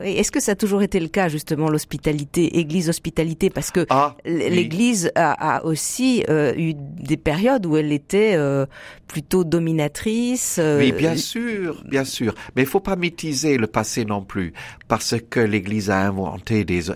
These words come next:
Speaker 2: des hôpitaux, euh, et cetera, les écoles. Donc, il y a eu toujours une expérience de, d'hospitalité ou de fraternité. L'Église a d'une certaine manière inventé aussi ce mot, euh, dans l'Antiquité, dans l'Écriture.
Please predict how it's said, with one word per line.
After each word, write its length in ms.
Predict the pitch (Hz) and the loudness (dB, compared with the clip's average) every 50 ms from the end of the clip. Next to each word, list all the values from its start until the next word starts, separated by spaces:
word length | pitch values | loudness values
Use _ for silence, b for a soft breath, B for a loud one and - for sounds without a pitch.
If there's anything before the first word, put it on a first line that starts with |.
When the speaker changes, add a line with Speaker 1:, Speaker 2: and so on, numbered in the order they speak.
| - - | -8 -6
Speaker 2:
des 220 | 82 98 87 82 | -6 -4 -4 -4
hôpitaux, 1040 | 90 - - 123 120 120 - - 160 156 151 151 147 147 147 147 143 143 143 135 127 120 | -4 -4 -2 -2 -2 0 0 0 2 2 4 4 4 4 4 4 4 4 4 4 2 2
euh, 220 | 113 110 110 107 | 2 0 0 -2
et 80 | - 95 | -4 -4
cetera, 460 | - - 107 - - 101 90 90 90 | -6 -6 -4 -2 -2 -2 0 0 0
les 220 | 85 87 82 90 120 | -2 -2 -2 -2 -2
écoles. 800 | 120 - - 151 139 135 135 135 131 131 131 127 123 120 117 117 B 156 156 B B 139 120 B | -2 0 0 0 2 2 2 2 2 2 2 0 0 -2 -2 -6 B -10 -12 B B -14 -14 B
Donc, 280 | B 113 - 127 123 - - _ _ _ _ _ - | B 0 0 0 0 -4 -14 _ _ _ _ _ -8
il 120 | 139 135 | -6 -4
y 80 | 156 202 | -2 -2
a 300 | 208 190 151 120 107 - _ _ _ - | 0 0 0 -2 -2 -6 _ _ _ 0
eu 400 | 190 233 208 143 117 101 95 - - - - | 2 4 4 4 2 0 -2 -4 -8 -16 -10
toujours 540 | _ - 302 311 247 - 160 147 123 104 107 | _ -2 0 0 0 2 2 2 2 4 2
une 100 | 98 95 | 2 0
expérience 880 | 98 - - - - 110 98 98 104 113 123 127 131 131 127 - - | 0 -2 -4 -2 -2 0 0 2 2 2 2 2 2 0 -2 -4 -4
de, 180 | - 104 95 87 B B B B B B B | -2 -2 -2 -2 B B B B B B B
d'hospitalité 960 | 110 110 123 131 131 - - 120 110 - 123 113 110 110 107 - - 160 156 | -2 0 0 0 0 -2 -6 -6 -4 -2 -2 -2 -2 -2 -4 -6 -4 -2 0
ou 120 | 143 131 101 | 0 2 0
de 100 | 98 95 | 0 -2
fraternité. 880 | - - - 92 90 - 120 110 117 143 175 190 - - 220 208 147 | -2 -2 -4 -4 -4 -4 -4 -6 -4 -4 -6 -8 -6 -4 -4 -4 -2
L'Église 480 | 107 101 92 90 98 107 107 98 90 98 | -2 -4 -4 -6 -6 -6 -4 -4 -2 -4
a 80 | 87 | -4
d'une 120 | 87 92 87 | -4 -6 -8
certaine 280 | - 90 - 90 87 | -8 -6 -6 -6 -4
manière 240 | 90 90 87 95 95 - - | -4 -4 -4 -4 -4 -2 -2
inventé 480 | 110 101 98 104 104 101 - 165 147 | 0 0 0 -2 -2 -2 -2 -2 -2
aussi 300 | 117 104 - - - 87 | -2 -2 -2 -4 -6 -4
ce 180 | - - - 165 | -2 -2 0 0
mot, 340 | 185 262 285 247 175 127 - B B B B B B - | 0 0 2 2 2 2 0 B B B B B B -6
euh, 100 | 98 92 | -4 -2
dans 200 | 87 87 95 95 | 0 0 0 0
l'Antiquité, 920 | 95 98 92 92 87 - 104 92 - - 98 90 - - 170 180 196 190 156 | 2 0 0 -2 -2 -4 -6 -6 -6 -6 -8 -8 -4 -2 0 2 2 2 2
dans 180 | 110 101 95 | 0 0 -2
l'Écriture. 680 | 92 92 90 - - 123 131 131 - - 98 87 85 | -2 -2 -4 -2 -2 -2 -2 -2 -4 -6 -6 -6 -6